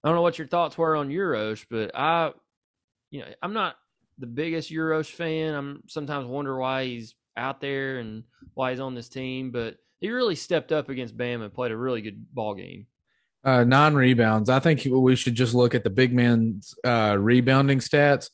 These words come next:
Speaker 2: I think that's what they're there for, especially in Barnes' system. Um, but I, I just look at the,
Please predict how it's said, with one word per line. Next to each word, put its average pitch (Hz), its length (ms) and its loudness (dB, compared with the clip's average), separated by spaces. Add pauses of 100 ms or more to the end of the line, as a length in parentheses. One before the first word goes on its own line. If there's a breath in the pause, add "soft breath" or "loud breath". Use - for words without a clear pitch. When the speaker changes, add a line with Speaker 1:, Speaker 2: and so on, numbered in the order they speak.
(300 loud breath)
Speaker 2:
I 120 80 4
think 131 220 2
that's 120 280 2
what 120 260 2
they're 110 160 4
there 117 220 4
for, 117 300 4
especially 117 420 2
in 104 100 2
Barnes' 117 500 2
system. 143 520 2 (460 loud breath)
Um, 110 640 0 (1600)
but 143 520 2
I, 123 300 2
I - 40 6
just 156 240 0
look 143 220 6
at - 140 0
the, 104 340 4